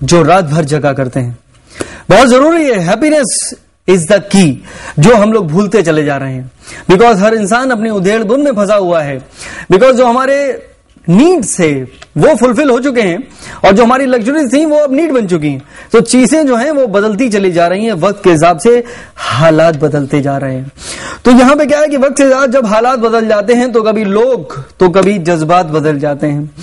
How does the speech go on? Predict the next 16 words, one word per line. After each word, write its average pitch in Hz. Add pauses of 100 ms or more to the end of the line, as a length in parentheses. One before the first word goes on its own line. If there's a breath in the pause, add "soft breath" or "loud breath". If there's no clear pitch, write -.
(280 loud breath)
तो 165
वही 180
होता 180
चला 151
जा 139
रहा 151
है। 165
तो 185
you 202 (920 loud breath)
have 175
no 262 (120)
friends, 302 (320)
you 175
have 196
no 294
relatives 170